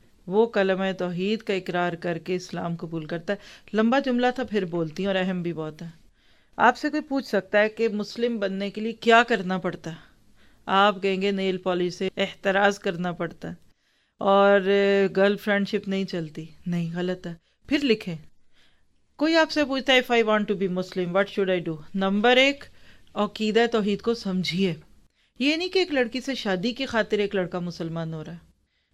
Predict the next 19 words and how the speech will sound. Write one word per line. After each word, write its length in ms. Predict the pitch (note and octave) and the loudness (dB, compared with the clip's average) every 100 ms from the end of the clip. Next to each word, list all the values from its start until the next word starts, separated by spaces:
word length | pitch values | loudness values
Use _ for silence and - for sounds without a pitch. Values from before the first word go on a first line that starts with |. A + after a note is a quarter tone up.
| - | 0
या 140 | G#3 | 4
एक 140 | A3 A3 | 4 4
हिंदू 260 | G#3+ G3+ G#3+ | 0 2 2
लड़की 320 | G3+ F#3 G3 | 2 0 0
एक 140 | G#3 | -2
मुसलमान 460 | G3 F#3 G3 F#3+ F#3+ | -2 -4 -4 -2 0
लड़के 360 | F#3 F3+ E3 F#3+ | 0 -2 -2 -4
से 140 | A3 | -4
शादी 480 | G#3+ - F3 F3 A#3+ | -4 -4 -2 -2 -4
की 140 | C#4 | -4
खातिर 320 | C4+ A#3 B3 | -2 -2 0
मुसलमान 460 | A3 G3 F#3 F#3 F3+ | -2 -2 -4 -4 -4
हो 60 | F3 | -4
रही। 120 | F3 | -4
No, 180 | G3 F3+ _ _ _ _ | -4 -8 _ _ _ _
first 240 | G#3 A3+ | 0 0
step 280 | A#3 B3+ B3+ - | 0 -4 -4 -2
क्या 160 | B3+ | -4
है? 340 | B3 C4+ C#4+ | -2 -2 -2